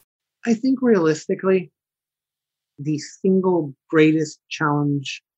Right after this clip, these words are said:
has been in business. Because what the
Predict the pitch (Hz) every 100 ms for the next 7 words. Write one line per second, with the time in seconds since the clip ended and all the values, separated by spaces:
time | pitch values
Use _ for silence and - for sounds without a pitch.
0 | _ _ _ - 143 135 127 143 143 139
1 | 147 139 127 139 131 - _ - - -
2 | _ _ _ _ _ _ _ _ _ -
3 | 156 160 156 147 151 185 185